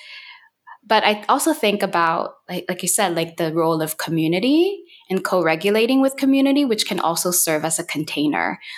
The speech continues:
for our explorations. Like, sure, everything is probably gonna be a pit stop for me,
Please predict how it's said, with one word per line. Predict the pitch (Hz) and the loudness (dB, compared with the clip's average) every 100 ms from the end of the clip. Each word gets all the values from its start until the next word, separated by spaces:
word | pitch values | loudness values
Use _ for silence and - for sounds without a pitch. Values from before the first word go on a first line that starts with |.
| - - | -18 -12
for | - 175 | -2 2
our | 175 - | 2 0
explorations. | 170 - 151 - - - 160 - | -2 -6 -6 -6 -4 -4 -4 -6
Like, | - | -4
sure, | - 165 156 175 - _ _ _ _ - | -2 0 0 -2 -8 _ _ _ _ -4
everything | 170 175 175 170 | 0 0 2 0
is | 165 | 0
probably | 170 170 170 170 | -2 -2 0 0
gonna | 165 151 | 0 0
be | 143 | 0
a | 139 | -2
pit | - 165 - | -4 -6 -4
stop | - 190 214 220 - | -2 0 0 -4 -6
for | - 247 | -2 2
me, | 254 269 294 294 | 4 4 2 -2